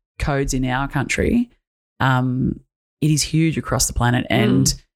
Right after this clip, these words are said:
Speaker 1: it's changing perceptions and people are getting on board and it's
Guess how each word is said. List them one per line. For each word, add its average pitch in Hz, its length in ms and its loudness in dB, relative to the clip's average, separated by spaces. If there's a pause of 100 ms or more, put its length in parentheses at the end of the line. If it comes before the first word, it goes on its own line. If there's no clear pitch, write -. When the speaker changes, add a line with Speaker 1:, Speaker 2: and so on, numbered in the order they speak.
(280)
Speaker 1:
it's - 200 0
changing 135 840 0 (180)
perceptions 139 800 0
and 127 600 0 (300)
people 131 260 2
are 123 60 0
getting 139 260 0
on 127 140 0
board 120 320 0
and 120 100 -2
it's - 360 0